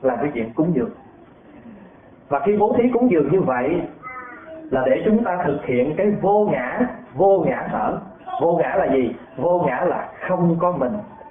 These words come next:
cũng không cái, không có cái của mình.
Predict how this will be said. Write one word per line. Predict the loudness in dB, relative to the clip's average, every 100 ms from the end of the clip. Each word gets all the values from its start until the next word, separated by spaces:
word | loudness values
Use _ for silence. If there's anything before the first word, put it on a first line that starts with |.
| -20 -10 -2
cũng | 2 2
không | 2 2 2 2 0
cái, | 0 2 2 0 -4 -12 -12
không | -2 0 2
có | 0 0 0
cái | -2 0
của | 0
mình. | 0